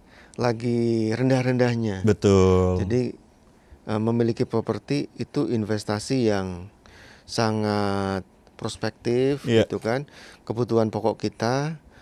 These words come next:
Speaker 1: dan kalau kita memiliki properti ataupun rumah,
Speaker 2: Mhm.
Speaker 1: gitu kan, itu wealth kita langsung naik.
Speaker 2: Betul.
Speaker 1: Jadi saya ngasih tip ke Brava listeners.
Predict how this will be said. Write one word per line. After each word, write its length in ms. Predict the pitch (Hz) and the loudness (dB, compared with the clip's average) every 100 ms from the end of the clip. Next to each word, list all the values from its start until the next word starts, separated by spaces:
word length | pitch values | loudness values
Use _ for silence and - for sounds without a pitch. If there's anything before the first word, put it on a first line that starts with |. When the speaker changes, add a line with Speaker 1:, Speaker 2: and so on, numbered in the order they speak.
| - _ | -20 _
Speaker 1:
dan 320 | - 107 104 | -4 -4 -4
kalau 320 | 104 107 110 | -4 -2 -2
kita 240 | 98 107 107 | -4 -4 -2
memiliki 560 | 107 104 104 107 110 | -2 -2 -4 -4 -6
properti 560 | - 110 - 101 - 139 | -6 -6 -6 -8 -6 -6
ataupun 720 | 107 - 110 107 113 107 98 | -4 -2 -2 0 -2 -2 -2
rumah, 560 | 104 185 170 127 131 - - | 2 4 4 4 2 -2 0
Speaker 2:
Mhm. 160 | 98 | 2
Speaker 1:
gitu 160 | 101 101 | 2 2
kan, 240 | 107 151 - - - - - | -2 -2 -4 -18 -20 -20 -16
itu 520 | - 104 - 165 160 - _ _ - | -10 -10 -4 -4 -4 -8 _ _ -10
wealth 480 | 120 127 131 127 | 0 2 2 -2
kita 320 | - 135 170 165 | -6 -6 -4 -4
langsung 320 | 131 139 139 | -6 -8 -8
naik. 240 | 139 110 - - _ _ _ - | -8 -10 -16 -20 _ _ _ -2
Speaker 2:
Betul. 400 | 104 87 80 76 - _ | 0 2 0 -2 -10 _
Speaker 1:
Jadi 240 | - 101 123 | -10 -6 -4
saya 380 | 120 110 110 131 131 _ - | -2 -2 -2 -2 -6 _ -10
ngasih 320 | 104 - 101 | -8 -8 -6
tip 160 | 131 - | -8 -6
ke 160 | 113 | -6
Brava 560 | 98 95 107 98 - 104 | -6 -6 -4 -2 -2 0
listeners. 720 | 117 131 175 165 98 - | 0 0 2 2 0 -6